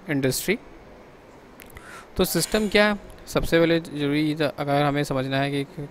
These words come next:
कंट्रोल सिस्टम, तो हमें सिस्टम समझना होगा। सिस्टम actually क्या है कि सिस्टम जो होता है एक अरेंजमेंट है, set of collection of things का,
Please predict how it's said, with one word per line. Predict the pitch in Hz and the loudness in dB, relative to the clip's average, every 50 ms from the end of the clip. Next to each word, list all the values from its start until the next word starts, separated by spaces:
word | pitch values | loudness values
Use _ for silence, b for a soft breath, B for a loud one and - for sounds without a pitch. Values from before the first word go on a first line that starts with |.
| - | -6
कंट्रोल | - 127 - 143 147 | -6 0 2 2 2
सिस्टम, | 143 147 135 131 151 160 | 2 0 -4 -4 -2 0
तो | 170 | 2
हमें | 180 185 | 0 0
सिस्टम | 175 - 190 - - 208 185 | 0 -2 -6 -4 -2 -2 -2
समझना | 165 147 135 127 127 127 | 0 0 -2 0 0 0
होगा। | 123 127 131 135 | 0 0 -2 -4
सिस्टम | 135 - 143 131 - - 175 180 | -4 -4 -6 -4 -2 -2 -2 -2
actually | 147 - 143 139 - - 143 143 143 143 | -2 -4 -4 -6 -6 -6 -4 -4 -2 0
क्या | - 135 | 2 2
है | 135 156 180 - - B B B B B B B B - | 2 2 0 -4 -14 B B B B B B B B -6
कि | 147 | -4
सिस्टम | - - 147 - - 185 190 | -2 -2 -4 0 0 0 2
जो | 175 165 | 4 2
होता | 156 147 - 180 | 2 4 2 0
है | |
एक | 185 175 | 2 2
अरेंजमेंट | 160 143 135 131 135 135 151 160 151 160 | 2 2 2 -2 -2 0 0 0 0 0
है, | 202 - - - - - | -2 -4 -6 -16 -18 -14
set | - - 139 131 | -4 -4 -2 0
of | - 139 | 0 -2
collection | 135 - - 135 131 127 - - - 147 | -2 0 -2 0 0 0 -2 -2 -4 -2
of | 143 139 131 - - | -2 -4 -6 -6 -6
things | - 143 143 151 - - - | -4 -4 -2 -4 -6 -8 -4
का, | - 165 185 | -2 -2 -2